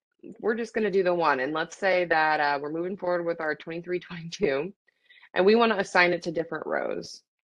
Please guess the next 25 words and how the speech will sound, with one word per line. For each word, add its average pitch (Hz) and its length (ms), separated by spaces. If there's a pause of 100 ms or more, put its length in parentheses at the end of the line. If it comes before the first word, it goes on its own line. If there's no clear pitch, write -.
(320)
Okay, 170 360
so 180 180
then 196 260
we 214 100
would 185 160
just 175 300
simply 202 340
select 170 640
this 165 220 (120)
all. 170 520
Right 175 200
now 175 160
it's 165 160
currently 175 520
assigned 165 420
to 170 200 (120)
all 143 300
of 165 100
our 160 180
rows, 170 560 (640)
but 185 100
we 214 180
could 202 140
go 190 140
ahead 180 400